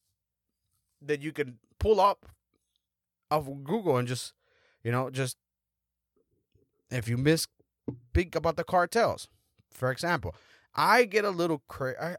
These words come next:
I, I get a little touchy. I was gonna start talking about cartel activity and all this, and I'm like, "Wait, wait, wait, wait, wait, pump the brakes, homie. You're not white. You can't get away with talking about this." But because it's still scary, even though I'm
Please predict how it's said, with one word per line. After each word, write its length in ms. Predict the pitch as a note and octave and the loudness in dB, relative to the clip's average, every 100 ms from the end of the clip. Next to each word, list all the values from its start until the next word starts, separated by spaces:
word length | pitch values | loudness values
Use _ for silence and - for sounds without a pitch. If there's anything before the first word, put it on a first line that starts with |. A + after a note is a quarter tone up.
| - | -2
I, 80 | F#3 | 0
I 40 | |
get 160 | G#3 G3+ | 0 -2
a 40 | |
little 220 | F3+ E3 C3+ | -2 -6 -6
touchy. 460 | - D#3 D3+ G3 C3 | -4 -4 -4 -8 0
I 80 | |
was 180 | D#3 D3+ | 0 0
gonna 220 | - F#3 | -4 -4
start 260 | - E3+ E3 | -2 -4 -4
talking 280 | D3 D3+ E3+ | -4 -4 -4
about 300 | D#3 D3+ - | -4 -4 -4
cartel 680 | D3 D3 C#3+ C#3 C#3 C#3 B2 | -2 -2 -2 -2 0 -2 -4
activity 580 | - D3+ C#3 C#3 C#3 | -8 -4 -4 -4 -4
and 120 | C3 A#2 | -4 -2
all 200 | B2 B2 | -2 -2
this, 240 | B2+ - _ - - | -2 -4 _ -20 -8
and 80 | - | 0
I'm 60 | D#3 | 2
like, 120 | C3+ | 4
"Wait, 140 | D#3 | 2
wait, 140 | D3+ C3 | 2 2
wait, 100 | A#2+ | -2
wait, 100 | G#2+ | -4
wait, 140 | G2 | -4
pump 220 | - E3+ | -2 -2
the 80 | A#2+ | -4
brakes, 260 | G2 C2+ - | -10 -10 -8
homie. 280 | F#2+ G2+ A2 | -10 -10 -10
You're 140 | F3 | -8
not 180 | F#3+ C#2+ | -6 -6
white. 240 | E2+ A#2+ - - - | -6 -8 -10 -20 -18
You 100 | G#3+ | -10
can't 200 | C#3 F#2 | -8 -4
get 120 | G2 | -4
away 180 | F#2+ G#2 | -4 -4
with 140 | G#2 | -6
talking 260 | - A2+ A2+ | -6 -6 -4
about 280 | G2 G#2+ | -4 -4
this." 220 | C3+ F#3 - _ _ _ _ _ _ _ _ | -4 -8 -10 _ _ _ _ _ _ _ _
But 280 | - D3 B2 _ _ _ _ _ _ _ _ _ _ _ _ _ _ _ _ _ _ _ _ _ _ | 2 2 2 _ _ _ _ _ _ _ _ _ _ _ _ _ _ _ _ _ _ _ _ _ _
because 280 | E3 D3+ D3+ | 0 2 0
it's 100 | C#3 | -2
still 240 | - A3+ | 2 2
scary, 520 | F#3+ - A3 G#3 G2+ - | 2 -2 -2 -2 -4 -8
even 240 | E3+ A#3 | -2 0
though 100 | G#3 | 2
I'm 240 | G3+ D#3 | 2 0